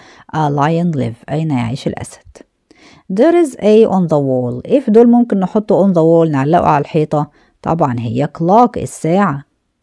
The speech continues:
Hippos are my favorite zoo. Hippos هي إيه المفضلة عندي؟ طبعًا animals، حيوانات، zoo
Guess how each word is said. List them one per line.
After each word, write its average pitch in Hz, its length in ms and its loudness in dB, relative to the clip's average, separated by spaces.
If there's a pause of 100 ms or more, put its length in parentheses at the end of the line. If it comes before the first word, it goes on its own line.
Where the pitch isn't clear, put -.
(640)
Hippos 240 480 2
are 165 220 0
my 151 240 -2
favorite 220 640 2 (200)
zoo. 220 420 2 (220)
Hippos 208 340 0
هي 156 180 0
إيه 117 120 2
المفضلة 175 560 0
عندي؟ 151 420 -2 (380)
طبعًا 160 480 -2
animals، 180 460 2
حيوانات، 139 720 0
zoo 185 260 -2